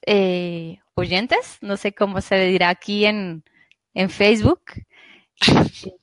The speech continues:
Speaker 1: El
Speaker 2: Decimos oyentes.
Speaker 1: muchas gracias, muchas gracias por, por habernos acompañado. Eh, el, el directo va a quedarse aquí y, pues, nos veremos el próximo miércoles a las ocho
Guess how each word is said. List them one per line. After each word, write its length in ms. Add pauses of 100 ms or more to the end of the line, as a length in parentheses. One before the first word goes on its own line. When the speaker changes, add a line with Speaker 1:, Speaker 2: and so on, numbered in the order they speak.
(140)
Speaker 1:
El 300
Speaker 2:
Decimos 400
oyentes. 240
Speaker 1:
muchas 380
gracias, 440 (120)
muchas 400
gracias 340
por, 440
por 300
habernos 440
acompañado. 680 (680)
Eh, 460
el, 540
el 180
directo 400
va 80
a 40
quedarse 380
aquí 240 (840)
y, 640
pues, 540
nos 180
veremos 480
el 140
próximo 640
miércoles 960
a 180
las 420
ocho 800